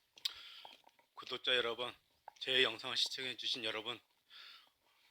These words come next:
새해 복 많이 받으시고 항상 건강하시기 바랍니다. 그리고 구독과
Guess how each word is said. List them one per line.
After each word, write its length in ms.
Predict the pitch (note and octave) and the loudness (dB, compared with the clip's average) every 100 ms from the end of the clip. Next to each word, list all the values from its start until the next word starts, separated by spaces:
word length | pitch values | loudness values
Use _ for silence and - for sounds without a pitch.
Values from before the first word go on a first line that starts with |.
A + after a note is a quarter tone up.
| _ | _
새해 300 | - D#3 C#3 | 6 8 8
복 120 | C3+ A#2+ | 4 -2
많이 240 | G#2+ C3+ C3+ | 2 4 4
받으시고 600 | A#2+ G#2+ - G#2 E3 - - _ - | 2 0 -2 -2 -4 -4 -18 _ -18
항상 320 | D3+ C#3 B2 | -14 -10 -10
건강하시기 580 | G#2+ B2 D3 D3 C#3 D3 | -8 -4 2 4 4 2
바랍니다. 340 | B2+ B2+ B2+ B2 - - _ - - - - - - _ | 0 0 4 4 4 -8 _ -18 -12 -10 -10 -14 -20 _
그리고 480 | B2 A2+ A2 C#3 - - - - - _ - - _ _ _ _ _ _ - - - - - - - | -6 -6 4 4 4 0 -12 -16 -20 _ -20 -20 _ _ _ _ _ _ -14 -14 -16 -14 -14 -16 -12
구독과 500 | - E3+ F3 - F3 | -4 -2 -2 4 6